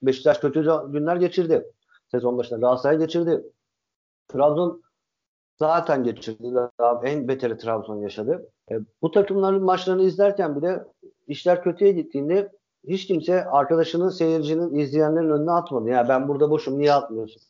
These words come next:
falan. Fark ettiniz, fark etmişsinizdir maçı izlerken yani. Hep böyle bir eller havada yani pas gelmeyince. <coughs> O yüzden, e, o-, oyuncuların oynanan oyundan memnun olmadığını,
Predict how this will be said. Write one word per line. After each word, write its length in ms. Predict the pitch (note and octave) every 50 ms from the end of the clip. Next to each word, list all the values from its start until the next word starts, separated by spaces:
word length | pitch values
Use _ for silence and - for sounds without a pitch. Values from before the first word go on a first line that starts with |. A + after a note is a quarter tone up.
| _
falan. 240 | A#2+ A#2+ A#2 A#2+ A#2+ _ _ _ _ _ _ _ _ _ _ _ _ -
Fark 220 | C3+ C3 C3 C3+
ettiniz, 400 | D#3 D#3 - E3+ F3+ F3 D#3 D3+ B2+ - - -
fark 200 | D3+ D3+ D3 -
etmişsinizdir 500 | F#3+ F#3+ A3+ A3 A3 A3 G#3 F3 D3+ D3
maçı 260 | C3 C3 C3 - C3
izlerken 360 | C3 A#2+ B2+ A#2 A#2 B2 A#2
yani. 240 | A#2 A#2 A#2 A#2 A#2 - _ _ _ _ -
Hep 180 | B2+ A#2+ -
böyle 200 | - B2+ C3 D3
bir 80 | D#3+ D#3+
eller 280 | D3+ D3 D3 D#3 D#3+ E3
havada 280 | D#3+ D#3+ D#3+ D#3+ E3
yani 200 | D#3 C3+ B2 A2+
pas 220 | - B2 A#2 - -
gelmeyince. 520 | A#2 A2 A2 G#2+ G#2+ G#2+ G#2 G#2+ - - - _ _ _ _ _ _ _ _ _
<coughs> 340 | - - C6+ C6+ - F#3 - _ _ _ _ _ _ _ _ _ _ _
O 160 | C3+ D#3 E3+
yüzden, 220 | F3 D#3+ F3+ F#3 F3+ F3 F3+ - - - _ _ _ -
e, 360 | D#3 D#3 D#3 D#3 D#3 D#3 D3+ C#3+ B2+ - - -
o-, 300 | - C#3+ D3 C#3+ C3 C#3
oyuncuların 520 | D3 D3 D3 D3 C#3 D3+ D#3 E3 E3 F3 E3
oynanan 380 | D3 C#3+ C#3+ D3 D#3 E3 D#3+
oyundan 320 | D#3 D#3 D3+ D3+ E3 E3 D#3+
memnun 300 | D#3 D3+ D3 D3+ D#3+ D#3+
olmadığını, 760 | E3 E3+ E3+ D#3 C3 A#2 A#2 A2 A2+ D3 F3+ F#3 F3+ F#3+